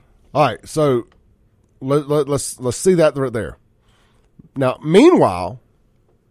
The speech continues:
meanwhile, in Jackson, Mississippi, one neighborhood over, one neighborhood over in,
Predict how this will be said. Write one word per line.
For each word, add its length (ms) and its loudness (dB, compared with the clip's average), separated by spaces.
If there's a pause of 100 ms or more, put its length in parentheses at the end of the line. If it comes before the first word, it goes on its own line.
(540)
meanwhile, 800 2 (140)
in 160 0
Jackson, 460 2
Mississippi, 640 -2 (1500)
one 500 4
neighborhood 460 4
over, 360 0 (1160)
one 200 0
neighborhood 340 0
over 420 -2
in, 500 0